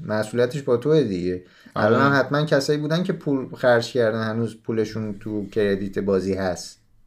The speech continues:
Speaker 1: خب؟
Speaker 2: مهم.
Speaker 1: یعنی اگه خود می‌بینی که بازیت استاندارد نیست، حداقل بکش بیرون، حالا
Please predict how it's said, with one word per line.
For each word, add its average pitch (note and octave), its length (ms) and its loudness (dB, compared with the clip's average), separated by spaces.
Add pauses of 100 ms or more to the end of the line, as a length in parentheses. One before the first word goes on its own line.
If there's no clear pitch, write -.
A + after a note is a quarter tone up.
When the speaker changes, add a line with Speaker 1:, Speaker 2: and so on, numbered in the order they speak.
(100)
Speaker 1:
خب؟ G#2+ 280 -2
Speaker 2:
مهم. C#3+ 280 -6 (580)
Speaker 1:
یعنی A#2+ 440 -2
اگه C#3+ 320 2
خود D#3 340 4
می‌بینی D3+ 360 0
که D3 100 -2
بازیت B2 340 2
استاندارد B2+ 680 2
نیست، D3+ 340 2
حداقل C3 320 4
بکش C#3+ 440 2
بیرون، C3+ 640 2 (180)
حالا A#2+ 380 0